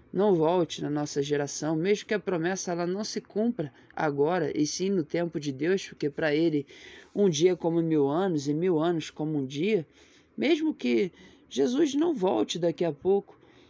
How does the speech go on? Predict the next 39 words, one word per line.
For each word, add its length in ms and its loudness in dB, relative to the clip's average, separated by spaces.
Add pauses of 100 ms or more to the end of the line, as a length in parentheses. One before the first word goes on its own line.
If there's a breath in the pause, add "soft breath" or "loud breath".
(140 soft breath)
eu 140 0
devo 340 2
manter 360 2
minha 160 -2
postura 600 -2
de 140 -2
vigilância, 1120 -2
de 240 -4
sobriedade, 1080 -2 (420 soft breath)
de 140 -4
perseverança, 1080 0 (260 soft breath)
de 160 2
dar 180 0
o 60 0
meu 160 2
melhor 380 2
a 80 2
Deus 420 2
e 80 -2
de 160 -6
me 160 -2
permitir 720 0
ser 240 0
um 60 2
instrumento 680 -4
usado 420 0
para 220 -2
o 40 2
reino 280 -2
de 140 -12
Deus. 380 -6 (400 soft breath)
Porque 260 0
o 120 2
dia 340 2
que 160 0
o 60 6
reino 260 0
se 160 -8
manifestar, 760 -4